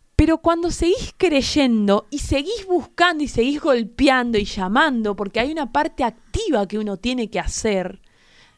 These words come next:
¿no? Para que esa promesa también llegue, verdaderamente Dios en sus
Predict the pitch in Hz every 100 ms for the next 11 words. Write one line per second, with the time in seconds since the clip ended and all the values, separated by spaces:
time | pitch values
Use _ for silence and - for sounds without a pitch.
0 | - 196 214 247 214 196 233 226 247 202
1 | 208 202 247 240 214 208 226 240 - 262
2 | 214 214 214 - - 233 277 311 339 427
3 | 415 339 311 269 233 240 349 381 - 226
4 | 208 - - 220